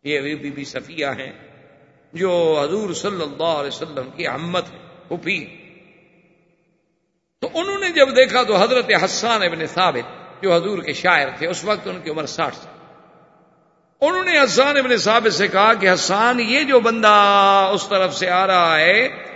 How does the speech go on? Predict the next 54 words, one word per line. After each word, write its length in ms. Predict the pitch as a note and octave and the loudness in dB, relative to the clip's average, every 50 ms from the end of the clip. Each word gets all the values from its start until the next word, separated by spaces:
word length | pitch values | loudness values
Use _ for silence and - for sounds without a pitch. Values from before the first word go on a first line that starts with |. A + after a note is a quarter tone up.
| - - - | -18 -12 -4
اس 220 | - C4 C#4 A3+ | 0 0 0 0
کو 380 | - - C4 B3+ B3 A#3+ A#3+ A3+ G#3 | 0 2 6 6 6 6 6 4 4
میں 140 | A3+ A#3+ | 2 4
نے 400 | A#3 A#3 A3+ A3+ A3+ A3+ A3 G#3+ | 4 4 6 6 6 6 6 4
نظر 320 | G#3+ G#3 A3 A#3 B3 D4 C#4+ | 4 4 2 4 4 4 4
رکھی 360 | C#4 C4 A#3+ - - A#3+ A#3 | 6 4 4 2 2 -2 -2
ہوئی 300 | G#3 G3 G3 G3 F#3 A3 | 0 0 -2 0 2 2
ہے، 160 | C4+ D4 - | 2 2 2
یہ 160 | C#4+ C4+ C4+ C4+ | 0 -2 -2 -2
کوئی 260 | G3+ B3+ A#3 G#3+ A3+ | -4 -4 -4 -2 -2
دشمنوں 340 | D#3 F#3 A3+ A#3+ B3 B3+ A#3+ | -2 0 0 0 -2 -2 0
کا 120 | G#3 G#3+ | 0 2
جاسوس 540 | G3 G3 F#3+ F#3+ F3 - F#3 C4+ D4 A3 F3 | 2 2 2 2 0 -2 -4 -4 -4 -4 -4
معلوم 380 | A#3 B3 A3+ G#3+ G#3 G#3 G3 G3 | 0 2 2 2 2 0 0 0
ہوتا 300 | F3+ E3+ - E3 D3 A#2+ | -2 -2 0 0 -2 -2
ہے، 40 | - - - - - - - - - - - - - - - - - _ _ _ | -4 -10 -16 -18 -20 -20 -20 -20 -20 -20 -20 -20 -20 -20 -20 -20 -20 _ _ _
اور 180 | - B3+ C4+ C4+ - - | 0 2 2 2 2 2
اگر 280 | A#3+ B3 A#3+ D4 D#4 | 2 4 4 4 4
یہ 200 | E4+ D#4+ E4 D#4 A#3+ - | 4 2 0 0 0 0
خبر 280 | - C4 B3+ C#4 C4 | 0 2 2 2 2
لے 180 | B3+ B3+ B3 B3 | 4 4 4 4
کر 120 | A3+ A#3+ A#3+ A#3 | 4 4 2 2
واپس 340 | A3 A3+ A3+ A3+ A#3 F#3 F3 | 2 2 2 2 0 0 2
چلا 220 | G#3+ A3 G#3+ G#3 G3+ | 2 4 4 4 4
گیا 320 | F#3+ F#3 F#3+ G#3 B3 D#4 D4+ | 4 4 2 2 2 0 2
تو 240 | D#4 D4+ C4+ C4 C4+ | 4 6 6 6 6
یہ 440 | A#3+ A3+ A3 A3+ B3 C#4+ D#4+ C#4 A#3+ | 4 2 0 2 2 4 4 4 2
حصہ 280 | A3 - - B3 D4+ | 2 0 2 4 4
بھی 140 | D4 D4 D4 | 4 4 2
مدینے 400 | C4+ B3+ B3+ B3+ B3+ B3 B3 A#3+ | 0 0 0 2 2 2 2 2
کا 120 | A3 A3+ G#3 | 2 0 -2
خالی 340 | - - A3 A3 A3+ A3 | 0 0 0 0 0 0
ہو 80 | G3+ G3+ | 0 0
جائے 300 | G3 G3 G3 F#3+ F#3 F#3+ | 0 2 4 4 4 4
گا 60 | G#3+ | 4
اور 120 | A#3 A#3 G#3+ | 4 4 4
حضور 240 | G3 G3 A3 A#3 A3 G3+ | 2 0 -2 -6 -4 -4
کے 60 | A3 | -2
لیے 160 | G#3+ A3 G#3 | 0 2 2
ایک 140 | G#3 F#3+ - | 0 0 0
اور 180 | B3+ C#4+ D4+ | 2 2 2
پریشانی 500 | C#4+ A#3 C4 A#3+ A3 D#3 F3+ G#3+ G#3+ G#3+ | 2 2 0 0 2 2 0 0 0 0
کا 120 | G3 F#3+ G3 | -2 -2 -2
سبب 280 | C#3+ F3+ G3+ G3+ F#3+ | -2 -2 -2 -2 -2
بن 180 | F3 F3+ F3+ F#3 | -2 -2 -2 0
جائے 220 | F#3 F#3+ F#3 F3+ | 0 0 2 2
گا 80 | F#3 F3+ | 0 -2
کہ 120 | F3+ F3+ | -2 -2
اب 100 | F3+ F3 | -2 0
عورتیں 280 | G3 G3+ G3+ G3 - G3+ | 0 -2 -2 -2 -4 -2
اور 80 | G3 F3+ | -2 -2
بچے 280 | F3 F#3+ F#3 - G#3 | -4 -6 -4 -2 -2
اکیلے 360 | G#3 - - F3+ F#3+ E3+ E3 | -2 -2 -2 -4 -4 -4 -4
ہیں۔ 300 | E3 D#3 - - - - | -8 -8 -12 -18 -20 -20